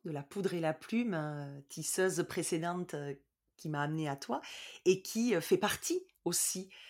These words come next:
heu, de, de ce cercle, de cette école, de cet ordre en tous les cas.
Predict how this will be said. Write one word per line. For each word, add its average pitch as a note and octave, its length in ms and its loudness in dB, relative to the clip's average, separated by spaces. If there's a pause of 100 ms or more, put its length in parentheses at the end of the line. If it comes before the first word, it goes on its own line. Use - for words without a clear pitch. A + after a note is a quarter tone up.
(180)
heu, D3+ 220 2
de, D3 480 0
de D#3 80 -2
ce D#3+ 160 -4
cercle, G3 920 2
de D#3 100 -2
cette D3 360 -2
école, G3+ 720 4
de D#3 100 -2
cet D3+ 300 -2
ordre G3+ 240 8
en D#3+ 120 0
tous - 180 -6
les D3+ 120 -2
cas. - 200 -4